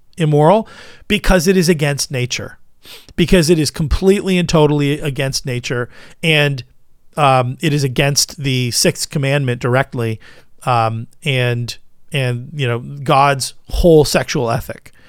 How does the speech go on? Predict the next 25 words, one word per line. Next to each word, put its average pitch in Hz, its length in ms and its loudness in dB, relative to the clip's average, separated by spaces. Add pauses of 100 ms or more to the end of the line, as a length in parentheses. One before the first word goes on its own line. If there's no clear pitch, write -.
(240)
which 147 240 -2
is 127 320 -4 (220)
that 135 180 -8
sex - 600 -2 (180)
is 139 160 -4
for 127 520 -2 (220)
marriage, 110 640 -4 (560)
and 123 240 -4
particularly, 127 840 0
primarily 139 760 2
for 131 380 -4
the 113 80 -6
purpose - 520 2
of, 113 200 0
within 185 360 2
marriage, 110 460 -4 (240)
procreation. 113 800 -2 (500)
And 123 300 -4 (760)
it 170 220 -2
cannot 156 560 2
fulfill 139 580 -2
either 135 580 0 (280)
of 127 220 0
those 120 480 0 (120)
qualifications, 107 960 -6